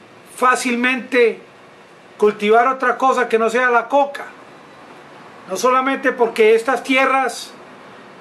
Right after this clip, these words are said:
no son aptas para diversidad de cultivos, sino porque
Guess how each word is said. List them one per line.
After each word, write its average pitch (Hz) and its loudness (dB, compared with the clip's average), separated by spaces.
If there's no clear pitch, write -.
no 226 2
son 247 0
aptas 269 0
para 196 0
diversidad 208 0
de 262 -6
cultivos, 247 -2
sino 220 0
porque 226 2